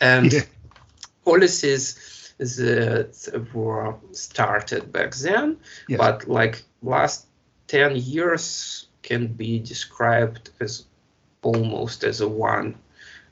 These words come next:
Speaker 1: uh, solid period,
Speaker 2: Right.
Speaker 1: uh, of Putin's reign, because it was, like, about, you know,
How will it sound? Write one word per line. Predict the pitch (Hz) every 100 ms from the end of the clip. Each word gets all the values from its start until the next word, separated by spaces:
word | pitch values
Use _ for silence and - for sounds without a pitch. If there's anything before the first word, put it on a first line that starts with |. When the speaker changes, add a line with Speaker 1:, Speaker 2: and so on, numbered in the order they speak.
| _
Speaker 1:
uh, | - 92
solid | 87 - - 107 92 87 - -
period, | - 113 110 98 80 82 - - - _
Speaker 2:
Right. | 107 -
Speaker 1:
uh, | 123 - 123 - _
of | - - -
Putin's | 120 120 117 -
reign, | 151 196 196
because | 135 - 110 104 - - -
it | 117 - -
was, | 98 - - - - - - - _
like, | - 90 - - - _ _
about, | 123 104 104 98 120 - - -
you | 123
know, | 120